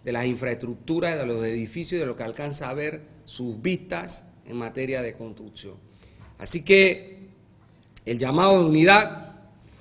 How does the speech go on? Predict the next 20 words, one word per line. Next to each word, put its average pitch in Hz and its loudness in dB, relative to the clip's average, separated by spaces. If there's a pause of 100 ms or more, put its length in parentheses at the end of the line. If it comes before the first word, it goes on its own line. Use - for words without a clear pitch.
(240)
el 120 -2
llamado 147 4
de 170 8
firmeza 170 4
en 175 2
esta 180 0
negociación, 156 2 (540)
el 139 0
llamado 160 6
a 185 8
la 175 8
distribución 160 4
de 196 6
la 175 8
riqueza 160 2
que 156 2
el 147 4
obrero 175 4
genera 180 10
trabajando 170 2